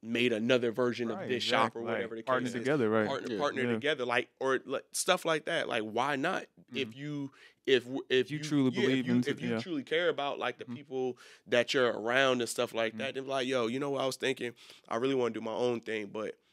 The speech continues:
Speaker 1: can I," or whatever the case is. But if you're just saying, "Oh, I don't want a tattoo no more," that's completely different. But
Speaker 3: Yeah.
Speaker 1: I just feel like there should be, there should be a thought process and, like, "Yo,"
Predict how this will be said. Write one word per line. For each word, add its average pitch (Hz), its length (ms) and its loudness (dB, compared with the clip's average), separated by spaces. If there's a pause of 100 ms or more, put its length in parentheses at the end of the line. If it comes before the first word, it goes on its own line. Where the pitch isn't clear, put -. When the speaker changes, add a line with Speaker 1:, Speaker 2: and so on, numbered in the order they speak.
(260)
Speaker 1:
can 113 160 -4
I," 104 360 -2 (360)
or 117 140 -4
whatever 113 280 0
the 110 60 -6
case 113 240 -6
is. 113 100 -10
But 113 220 0
if 107 120 -2
you're 165 120 4
just 160 160 -2
saying, 120 220 2
"Oh, 117 180 0
I 110 140 0
don't 113 120 0
want 101 120 -8
a - 20 -12
tattoo 151 380 -6
no 120 100 0
more," 110 160 -6
that's 107 220 -6
completely 110 460 -12
different. 101 420 -10
But 107 180 -4
Speaker 3:
Yeah. - 80 -8 (240)
Speaker 1:
I 123 100 0
just 139 160 -4
feel 139 120 -2
like 127 160 2
there 117 100 -2
should 113 220 -4
be, 120 320 -4 (240)
there 120 100 -2
should 113 200 -2
be 117 120 -4
a 107 80 -2
thought - 320 -4
process 107 500 -4
and, - 160 -10
like, 90 200 -10
"Yo," 110 360 -4